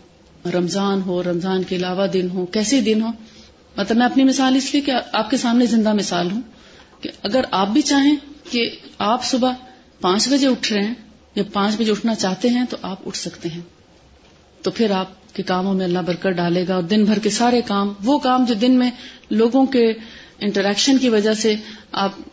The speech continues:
لیٹ ہو جاتے ہیں، کبھی کال آ جاتی ہے، کبھی کوئی آ جاتا ہے، کبھی کسی کا کام، کوئی اور مدد مانگ لیتا ہے آپ سے، کوئی بات کرنا چاہتا ہے، تو آپ کہتے ہیں بھائی میرے پاس اب ٹائم نہیں ہے۔ جتنا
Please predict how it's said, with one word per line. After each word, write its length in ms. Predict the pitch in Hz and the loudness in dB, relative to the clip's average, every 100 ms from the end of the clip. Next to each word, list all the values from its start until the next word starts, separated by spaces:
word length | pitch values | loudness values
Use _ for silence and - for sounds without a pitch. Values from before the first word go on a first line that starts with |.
| _ - | _ -10
لیٹ 340 | 180 202 226 | -4 0 2
ہو 80 | 233 | 2
جاتے 320 | 180 180 175 | 2 0 0
ہیں، 120 | 196 180 | 0 0
کبھی 180 | 180 175 | -2 -4
کال 280 | 185 185 185 | 0 0 0
آ 80 | 180 | 0
جاتی 340 | 180 175 185 | -4 -4 -4
ہے، 40 | |
کبھی 220 | 175 170 175 | -4 -4 -2
کوئی 260 | 190 196 | 0 0
آ 120 | 180 | -2
جاتا 280 | 170 180 185 | -4 -6 -8
ہے، 60 | 180 | -8
کبھی 260 | 175 175 175 - | -6 -8 -10 -10
کسی 240 | 196 214 | -6 -4
کا 120 | 196 | -4
کام، 280 | 190 180 180 175 - - | -4 -2 -4 -4 -12 -14
کوئی 180 | - 202 | -2 0
اور 140 | 190 | 2
مدد 300 | 185 185 190 | 2 0 0
مانگ 240 | 185 180 185 | 2 2 2
لیتا 260 | 180 175 | -2 -4
ہے 60 | 180 | -6
آپ 80 | 170 | -6
سے، 180 | - 175 - - | -8 -10 -14 -12
کوئی 140 | - 175 | -8 -4
بات 260 | 180 190 | -2 -4
کرنا 240 | 202 185 185 | -4 -4 -4
چاہتا 320 | 180 175 180 | -6 -10 -10
ہے، 60 | 180 - _ - - - | -14 -18 _ -20 -20 -14
تو 60 | - | -8
آپ 180 | 185 - | -6 -6
کہتے 180 | 180 | -6
ہیں 60 | 196 | -4
بھائی 140 | 185 | -4
میرے 120 | 185 175 | -4 -4
پاس 220 | 185 185 | -6 -6
اب 60 | 170 | -6
ٹائم 240 | 165 175 180 | -2 0 0
نہیں 220 | 170 170 | 0 -2
ہے۔ 60 | 170 - _ _ - 175 | -6 -14 _ _ -14 -4
جتنا 380 | 269 277 330 | -2 2 4